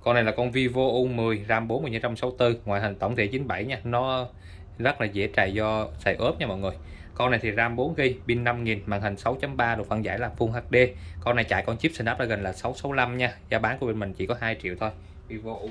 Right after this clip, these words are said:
mười. Anh em nào cần hình ảnh thì cứ inbox, ờ, fanpage hoặc là, ờ, Zalo nha, mình sẽ gửi hình ảnh cho mọi người. Samsung A ba hai, ram sáu một hai tám, máy đẹp chín tám nha, ba triệu tám, A ba hai. A ba hai thì sử dụng màn O led nha.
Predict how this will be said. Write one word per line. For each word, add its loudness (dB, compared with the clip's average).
mười. -10
Anh -8
em -4
nào -4
cần -4
hình -8
ảnh -8
thì -6
cứ -4
inbox, 0
ờ, 4
fanpage 4
hoặc -2
là, -2
ờ, -4
Zalo 0
nha, 0
mình -6
sẽ -2
gửi -2
hình -4
ảnh -6
cho -4
mọi -6
người. -4
Samsung 0
A 4
ba 6
hai, 4
ram 2
sáu 0
một -4
hai 0
tám, 0
máy 2
đẹp -2
chín -4
tám 2
nha, -2
ba 0
triệu -8
tám, 2
A 2
ba -4
hai. -2
A -6
ba -2
hai -2
thì -8
sử -8
dụng -6
màn -10
O -4
led -6
nha. -10